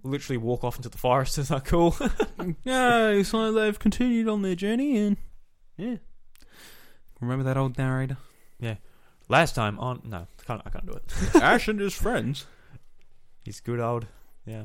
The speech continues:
Speaker 2: He's like his good old buddy Pikachu. Jesus Christ. <laughs>
Speaker 1: No, but, um,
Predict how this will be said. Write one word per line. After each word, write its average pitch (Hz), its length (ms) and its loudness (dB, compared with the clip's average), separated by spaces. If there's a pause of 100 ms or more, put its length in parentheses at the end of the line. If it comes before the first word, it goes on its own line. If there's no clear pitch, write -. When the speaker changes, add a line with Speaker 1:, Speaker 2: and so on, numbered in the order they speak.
(160)
Speaker 2:
He's 127 120 -4
like 135 120 -2
his 135 140 -2
good 165 160 -4
old 180 180 0
buddy 196 220 2
Pikachu. 147 580 0 (520)
Jesus - 420 -12
Christ. - 480 -16
<laughs> - 440 0 (1700)
Speaker 1:
No, 123 320 -6 (400)
but, 160 120 6
um, 160 380 6